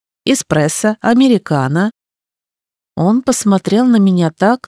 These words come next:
будто я предложила ему выпить воды из лужи.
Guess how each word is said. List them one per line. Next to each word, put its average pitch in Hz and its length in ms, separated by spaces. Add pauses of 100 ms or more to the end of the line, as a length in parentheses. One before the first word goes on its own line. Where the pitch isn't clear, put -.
(160)
будто 214 340
я 220 220
предложила 214 680
ему 185 380
выпить 170 420
воды 170 400
из 156 160
лужи. 139 520